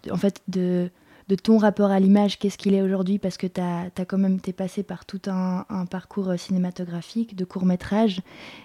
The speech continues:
et, euh, en fait, matériellement, le, l'image, tu t'en éloignes. On, là, j'ai l'impression, en tout cas, en, en faisant paraître un livre qui est uniquement du texte, et cetera, un, un, un produit plus littéraire.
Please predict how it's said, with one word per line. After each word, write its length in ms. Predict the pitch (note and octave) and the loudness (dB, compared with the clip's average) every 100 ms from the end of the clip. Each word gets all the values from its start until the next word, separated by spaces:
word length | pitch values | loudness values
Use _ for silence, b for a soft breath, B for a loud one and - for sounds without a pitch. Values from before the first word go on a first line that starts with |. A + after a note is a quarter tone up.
| B - | B 0
et, 180 | G3 F#3 | 2 4
euh, 240 | F3 F3 - _ _ _ _ _ - | 2 0 -4 _ _ _ _ _ -2
en 80 | - | 0
fait, 220 | F3 G3 | 2 4
matériellement, 760 | F#3+ F#3+ G3 G3 G3 G3+ G#3 G3+ G3+ _ _ - | 4 4 2 4 4 6 4 0 -8 _ _ -12
le, 320 | G#3 F#3 F3+ | -4 0 0
l'image, 420 | F#3 F3+ F#3+ F#3+ | 0 2 2 0
tu 100 | - | -4
t'en 140 | F3+ E3 | -4 -4
éloignes. 480 | E3 E3+ F#3 F3 F#3 | -2 -2 0 0 -2
On, 120 | G3 F3+ | -4 -4
là, 240 | E3+ F3+ | -4 -6
j'ai 140 | E3 | -8
l'impression, 340 | F3 F#3 F3 F3 | -8 -6 -6 -8
en 40 | |
tout 100 | - | -8
cas, 100 | F#3 | -6
en, 160 | E3+ - | -6 -4
en 200 | F3 E3+ | -4 -6
faisant 260 | - E3+ E3+ | -8 -8 -8
paraître 360 | E3+ E3+ - | -8 -10 -8
un 40 | E3+ | -6
livre 260 | F#3 F3 | -4 -4
qui 120 | - F3+ | -6 -6
est 20 | |
uniquement 300 | E3+ - E3+ | -6 -6 -6
du 120 | E3 | -6
texte, 360 | - F#3+ - F3 | -4 -6 -6 -18
et 20 | |
cetera, 460 | - F3 F3 F3 - | -12 -6 -4 -4 -4
un, 140 | F#3 F3 | -2 -2
un, 20 | - - | -4 -6
un 340 | F3+ E3+ E3 D#3+ - B B B B B | -4 -2 -4 -6 -12 B B B B B
produit 220 | - F3 | -6 -4
plus 200 | F3 G3+ | -2 2
littéraire. 680 | F#3 F3+ - F3+ G3 A#3 | 2 2 2 2 2 0